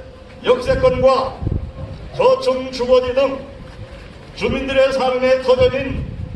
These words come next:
주거지역을 중심으로 해서 저희들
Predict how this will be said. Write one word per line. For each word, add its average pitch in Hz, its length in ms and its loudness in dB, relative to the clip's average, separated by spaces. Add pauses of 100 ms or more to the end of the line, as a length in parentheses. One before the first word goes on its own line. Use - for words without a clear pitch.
(360)
주거지역을 254 1160 2 (540)
중심으로 254 560 0
해서 233 500 2 (840)
저희들 247 680 2